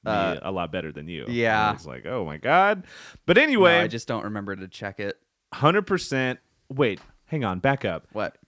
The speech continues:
Speaker 1: You're saying you forget to check your Venmo, and then all of a sudden you have several hundred dollars in it?
Speaker 2: I, yeah. Well, it's not like, uh, it's like, you know when you forget that you left twenty bucks in your car?
Speaker 1: Right.
Speaker 2: You're like,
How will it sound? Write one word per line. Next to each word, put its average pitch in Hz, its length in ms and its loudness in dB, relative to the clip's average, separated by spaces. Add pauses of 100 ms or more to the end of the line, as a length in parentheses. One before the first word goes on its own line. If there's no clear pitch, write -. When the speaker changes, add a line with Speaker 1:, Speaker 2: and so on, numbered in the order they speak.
(100)
Speaker 1:
You're 143 140 2
saying 202 240 2
you 175 80 2
forget 135 360 -2
to 147 60 -2
check 143 240 0
your 117 140 -2
Venmo, 117 540 0 (100)
and 113 160 -2
then 110 80 0
all 110 120 4
of 107 40 0
a 110 60 0
sudden 104 300 -2
you 101 120 -4
have 95 460 -2 (180)
several 101 380 -2
hundred 95 240 -4
dollars 98 340 -2
in 107 100 -6
it? 113 160 -10 (220)
Speaker 2:
I, 143 680 0 (840)
yeah. 104 360 -2 (120)
Well, 175 160 4
it's 190 140 -4
not 214 200 -2
like, 143 340 0 (1120)
uh, 117 600 2 (840)
it's 139 220 -4
like, 135 240 2
you 143 120 -4
know 165 160 2
when 170 140 0
you 147 100 -2
forget 113 500 -2
that 117 120 -4
you 113 140 -6
left 107 220 -4
twenty 104 240 -8
bucks 98 280 -4
in 110 80 -6
your 92 100 -6
car? 98 480 -4
Speaker 1:
Right. 117 260 6
Speaker 2:
You're 110 100 -2
like, 110 200 -4